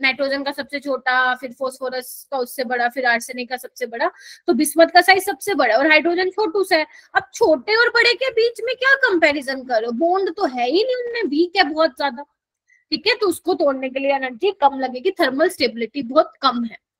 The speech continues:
ठीक है? dissociation energy भी कम है, because जो bond dissociation energy होती है वो डायरेक्टली प्रोपोर्शनल होती है stability के, ऐसे भी याद रख सकते हो, ठीक है? next question करो। एनसीएल three possible है लेकिन एनसीएल फ़ाइव नहीं है, जबकि phosphorus में दोनों ही possible है।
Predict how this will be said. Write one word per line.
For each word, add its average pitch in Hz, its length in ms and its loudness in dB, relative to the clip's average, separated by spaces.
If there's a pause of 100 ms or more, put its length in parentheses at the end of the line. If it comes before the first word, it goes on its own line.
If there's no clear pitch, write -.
(600)
ठीक - 160 -6
है? 381 320 2
dissociation 320 640 2
energy 269 400 2
भी 359 120 4
कम 359 280 6
है, 392 120 2 (180)
because 320 460 2
जो 302 140 -2
bond 277 320 -2
dissociation 320 640 -4
energy 294 280 -4
होती 330 120 -6
है 427 40 2
वो 453 60 0
डायरेक्टली 269 400 0
प्रोपोर्शनल 269 400 -6
होती 254 180 -6
है 480 60 0
stability 226 560 -4
के, - 120 -20
ऐसे 240 300 0
भी 277 180 0
याद 214 240 2
रख - 140 -6
सकते - 340 -20
हो, - 340 -20 (360)
ठीक 311 140 0
है? 427 340 4
next 359 260 2
question 330 360 4
करो। 320 340 2 (1800)
एनसीएल 349 500 4
three 370 180 2
possible 330 480 4
है 381 60 6
लेकिन 370 260 0
एनसीएल 320 460 0
फ़ाइव 302 300 0
नहीं 240 240 -6
है, 226 60 -6
जबकि 285 280 -4
phosphorus 302 680 -2
में 349 120 -2
दोनों 294 320 -2
ही 339 60 0
possible 214 560 -8
है। 165 120 -18